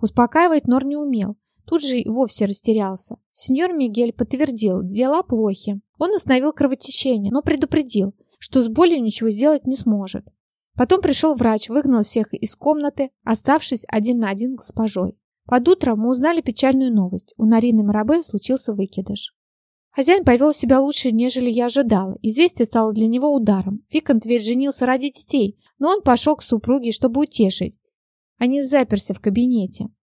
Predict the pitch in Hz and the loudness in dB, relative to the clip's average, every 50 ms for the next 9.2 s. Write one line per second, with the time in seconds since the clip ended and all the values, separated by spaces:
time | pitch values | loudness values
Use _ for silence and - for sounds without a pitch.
0 | _ _ _ _ _ - 269 339 - 370 302 240 220 _ _ - - 285 320 294 | _ _ _ _ _ 0 0 0 2 2 0 0 0 _ _ -2 0 0 0 2
1 | 262 247 226 - - 240 240 247 285 311 302 - 277 - - 269 - - 294 294 | 2 0 0 0 -2 -2 0 2 2 0 0 0 -4 -4 -4 -8 -4 -2 -2 -2
2 | 240 226 202 196 190 214 - _ - - 311 - - 277 233 208 233 240 247 - | -2 -2 -4 -4 -4 -6 -10 _ -4 -2 -2 0 0 0 2 2 2 2 2 0
3 | - 240 240 233 - - - 302 277 247 254 233 - 269 269 269 - - 220 208 | -2 -2 -2 -4 -4 -4 -6 -6 -4 -2 -4 -4 -2 -2 -2 -2 -2 -2 0 0
4 | 202 196 196 190 185 202 214 _ _ _ _ - 220 214 - 233 214 294 349 285 | 0 0 -2 -4 -4 -6 -10 _ _ _ _ -2 -2 0 0 2 2 4 2 4
5 | 240 240 - 254 277 - - 277 262 254 247 - - 214 190 - - - - _ | 2 0 0 0 -2 2 2 2 2 2 0 -2 -2 -4 -4 -6 -6 -14 -16 _
6 | _ _ _ _ _ - - 226 - 254 262 - - 370 359 - - 285 269 277 | _ _ _ _ _ -8 -6 0 2 2 2 4 4 2 2 2 0 -2 -2 -2
7 | 262 247 240 220 226 214 - - - 196 220 220 220 233 214 - - - - - | -2 -2 -2 0 0 -2 -2 -2 0 2 2 2 2 2 0 -2 -4 -8 -6 0
8 | - 285 302 277 254 220 208 - - 240 240 240 247 254 240 226 196 220 208 190 | 2 2 2 2 0 -2 -4 -2 0 2 2 2 2 0 0 0 0 2 2 2
9 | 185 185 185 185 | 2 0 -4 -6